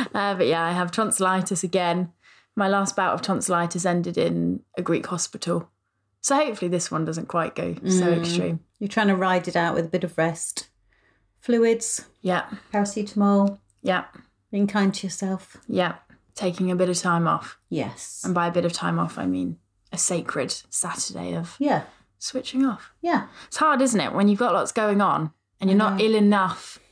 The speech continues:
Speaker 1: Not that you have to warrant taking time off, but I'm not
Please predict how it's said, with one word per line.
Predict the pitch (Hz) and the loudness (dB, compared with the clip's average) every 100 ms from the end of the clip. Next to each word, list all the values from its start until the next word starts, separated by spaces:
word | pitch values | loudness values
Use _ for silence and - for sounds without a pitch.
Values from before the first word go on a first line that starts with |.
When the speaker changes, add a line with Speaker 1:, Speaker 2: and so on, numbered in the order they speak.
| _ _ _ _ | _ _ _ _
Speaker 1:
Not | 302 339 - 262 | 2 4 0 0
that | |
you | 277 | 2
have | 247 240 | 4 4
to | 233 | 4
warrant | 240 214 - | 4 4 0
taking | - 175 165 | -4 -2 -2
time | 185 170 | 0 0
off, | 156 160 | 0 -2
but | 196 | -2
I'm | 190 | 2
not | 202 202 | 4 2